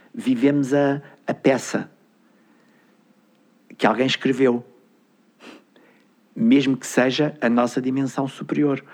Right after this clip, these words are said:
Mas, e é esse propósito que a gente tem que se render. Vou-me render a quem? Ao pai, ao, ao patrão, ao astrólogo? Eles não são necessariamente melhores que nós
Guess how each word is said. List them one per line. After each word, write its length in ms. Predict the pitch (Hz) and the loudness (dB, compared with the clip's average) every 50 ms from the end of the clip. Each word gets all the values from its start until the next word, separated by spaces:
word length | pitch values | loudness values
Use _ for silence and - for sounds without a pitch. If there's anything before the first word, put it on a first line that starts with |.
| - - - - | -20 -20 -12 -4
Mas, 360 | - 113 110 - - - - - - - - - - _ _ _ - | 0 0 0 0 0 -4 -6 -12 -20 -20 -20 -20 -20 _ _ _ -4
e 100 | - 117 | 0 2
é 120 | 117 117 120 | 4 4 4
esse 240 | 123 139 139 - - | 2 2 0 -2 -4
propósito 540 | - 131 113 - - 123 123 117 - - | -6 -6 -4 -2 -2 -2 -2 -2 -4 -8
que 100 | - - | -8 -6
a 20 | 127 | -4
gente 240 | - 127 123 120 - _ - | -2 -2 -2 -4 -6 _ -4
tem 180 | 131 127 131 | -2 -2 -2
que 80 | 123 - | -4 -6
se 140 | - - 123 | -6 -6 -4
render. 560 | - 127 139 139 143 131 131 120 113 - - - _ _ _ _ _ _ _ | -2 0 0 0 2 2 0 0 0 -4 -10 -20 _ _ _ _ _ _ _
Vou-me 220 | - - 87 90 90 | -12 -8 -6 -4 -2
render 300 | - 98 95 98 98 98 | -2 0 0 0 0 0
a 60 | 92 | -2
quem? 220 | - - 85 85 | -2 -4 -4 -2
Ao 140 | 82 82 82 | -2 -4 -4
pai, 320 | - - 92 104 117 123 | -2 -2 0 2 2 2
ao, 320 | 113 98 92 90 87 90 - - - - - _ _ _ _ _ _ _ _ _ _ _ - - - | 0 -2 -4 -6 -8 -10 -12 -16 -20 -20 -20 _ _ _ _ _ _ _ _ _ _ _ -14 -6 -2
ao 100 | 101 107 | -2 0
patrão, 520 | - 104 87 - 92 90 98 113 131 123 104 | 0 0 -2 0 0 2 2 2 2 2 2
ao 60 | 95 | 2
astrólogo? 420 | 98 - - - 104 113 123 123 | 0 -2 -2 0 0 0 2 0
Eles 120 | 117 95 95 | 0 0 0
não 100 | 101 92 | -2 -4
são 140 | - 104 | -4 -4
necessariamente 560 | 101 101 - - 107 110 113 113 117 110 - 113 | -6 -4 -4 -2 0 0 2 0 0 0 0 0
melhores 220 | 110 113 117 - | 0 0 0 0
que 80 | - 117 | 0 0
nós 160 | 120 143 | 0 0